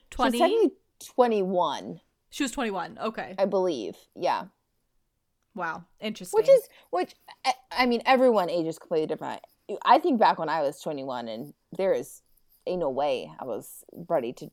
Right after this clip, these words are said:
Speaker 2: you know, be in any sort of relationship.
Speaker 1: Yeah.
Speaker 2: But
Speaker 1: Well,
Speaker 2: I met
Speaker 1: even
Speaker 2: Daniel, I was, like, twenty-two. <laughs>
Speaker 1: I know. Well, that's like me. It's like, I met Chase when I was twenty-one,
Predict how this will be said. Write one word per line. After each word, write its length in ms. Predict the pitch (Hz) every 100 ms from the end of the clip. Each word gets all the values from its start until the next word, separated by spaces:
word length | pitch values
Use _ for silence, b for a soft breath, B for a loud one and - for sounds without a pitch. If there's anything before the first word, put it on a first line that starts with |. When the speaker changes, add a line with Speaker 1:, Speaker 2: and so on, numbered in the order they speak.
| -
Speaker 2:
you 120 | 147
know, 280 | 101 104 - - _ _ _ _
be 100 | 151
in 80 | 123
any 180 | 101 123
sort 200 | - -
of 80 | -
relationship. 540 | - 156 - - - 277
Speaker 1:
Yeah. 360 | 330 311 180 220
Speaker 2:
But 100 | 214
Speaker 1:
Well, 80 | 269
Speaker 2:
I 80 |
met 160 | 247 254
Speaker 1:
even 100 | 247
Speaker 2:
Daniel, 220 | 220 208
I 100 | 185 -
was, 200 | 214 -
like, 180 | 202 -
twenty-two. 420 | - 175 - 185 196
<laughs> 60 | -
Speaker 1:
I 500 | 294 302 285 269 311
know. 280 | 320 330 233
Well, 300 | 240 247 226
that's 240 | 254 277 285
like 200 | 247 240
me. 200 | 277 208
It's 200 | 208 226
like, 240 | 196 - -
I 160 | 220 233
met 220 | 220 -
Chase 360 | 254 233 233
when 140 | 220 202
I 140 | 202
was 380 | 196 190 - -
twenty-one, 800 | - 220 202 196 185 185 214 233